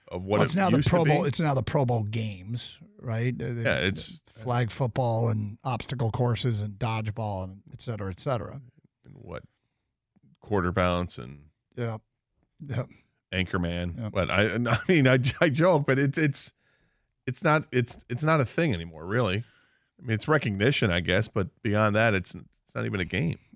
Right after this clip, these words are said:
Speaker 2: Okay, so where do you think, and now the voting is just listed,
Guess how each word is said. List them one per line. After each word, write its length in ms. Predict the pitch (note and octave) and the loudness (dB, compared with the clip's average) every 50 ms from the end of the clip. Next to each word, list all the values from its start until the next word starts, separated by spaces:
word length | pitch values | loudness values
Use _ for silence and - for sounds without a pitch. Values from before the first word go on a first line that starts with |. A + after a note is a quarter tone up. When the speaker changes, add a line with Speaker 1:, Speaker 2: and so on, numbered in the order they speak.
| _ - | _ -8
Speaker 2:
Okay, 340 | C#3 - D#3+ D3+ B2+ B2 - - | -2 0 0 0 0 -2 -4 -6
so 720 | - - - - G#3 G3+ F#3 F3+ F3+ F3 E3 D#3 D3 D#3 - _ _ _ _ _ _ _ _ _ _ _ _ _ _ _ _ _ | -6 -6 0 2 4 4 6 6 6 4 4 4 2 0 -4 _ _ _ _ _ _ _ _ _ _ _ _ _ _ _ _ _
where 460 | - C3+ C3 C#3 D#3 F3 G3 A3 A3+ | -4 -2 2 2 4 4 4 4 4
do 60 | B3 | 2
you 180 | A#3+ A3 G#3+ F3+ | 2 2 2 2
think, 560 | - - - - F3 D3+ C#3 C3+ B2 - - - - | 0 -2 -4 -2 0 2 2 2 0 -2 -4 -2 0
and 100 | C#3+ D3 | 0 2
now 440 | D3 D#3 F#3 F#3+ F#3 F#3 F3 - - - | 2 2 2 2 2 2 0 -2 -4 -6
the 120 | D#3 C3 | -6 -4
voting 460 | B2 A#2+ D#3+ D#3+ E3+ E3 D#3 C#3+ C3 | 0 2 2 4 4 4 4 2 4
is 180 | B2+ A#2+ A2+ - | 2 2 0 0
just 320 | - D3+ C#3 B2 - - | 0 0 2 2 0 -2
listed, 720 | C3+ A#2+ B2 B2+ A#2+ - - - C#3+ A#2 G#2+ G2 F#2+ F#2+ | -2 0 2 2 2 2 2 0 0 0 0 -2 -4 -8